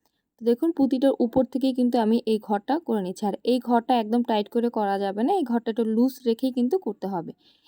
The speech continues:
এই যে দেখুন একটু লুজ রেখেই কিন্তু এখানে এই ঘরটা আমি করে নিয়েছি। এবার আমি এই ঘরটার মাঝখানে কাজটা করব। তো এই জন্য এখানে শুরুতেই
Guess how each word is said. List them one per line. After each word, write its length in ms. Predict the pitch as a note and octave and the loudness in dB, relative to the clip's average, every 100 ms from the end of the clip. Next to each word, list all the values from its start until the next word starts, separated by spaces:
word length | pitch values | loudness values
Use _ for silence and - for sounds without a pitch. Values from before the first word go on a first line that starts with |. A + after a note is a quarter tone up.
| _ | _
এই 100 | A3 | -4
যে 80 | G#3 | -2
দেখুন 200 | G3 F#3+ | -2 -2
একটু 180 | F#3+ G3 | -2 -2
লুজ 260 | A3 A3+ C4 - | 0 2 0 0
রেখেই 240 | C4 C4+ | -2 0
কিন্তু 220 | B3+ B3+ D#4 | 0 0 0
এখানে 300 | A3 G#3+ G#3 | -2 -2 -2
এই 80 | G#3 | -2
ঘরটা 300 | G#3+ G3+ G#3 | -4 -4 -2
আমি 160 | G#3 G4 _ _ _ - | -2 -2 _ _ _ 0
করে 160 | A#3+ F#3+ | 2 2
নিয়েছি। 380 | F3 F3+ - F#3 - _ _ _ - | -4 -8 -12 -16 -18 _ _ _ -2
এবার 260 | C4+ C#4 D4 | 2 4 4
আমি 220 | A#3 B3+ - | 4 4 4
এই 140 | A#3+ | 2
ঘরটার 320 | A3+ A3+ A3 G#3+ | 2 -2 0 -2
মাঝখানে 420 | G3+ - A3 C4 | -2 -2 0 0
কাজটা 300 | C#4+ - - | 0 -4 -6
করব। 240 | F3 E3+ E3+ F#3+ _ _ _ - | -8 -8 -10 -16 _ _ _ 0
তো 0 | |
এই 160 | C4 | 4
জন্য 180 | C4+ C#4+ C#4+ | 6 6 6
এখানে 260 | C4 C4+ C#4+ | 6 4 2
শুরুতেই 580 | - B3 A#3+ A#3 A#3+ | 2 2 2 2 2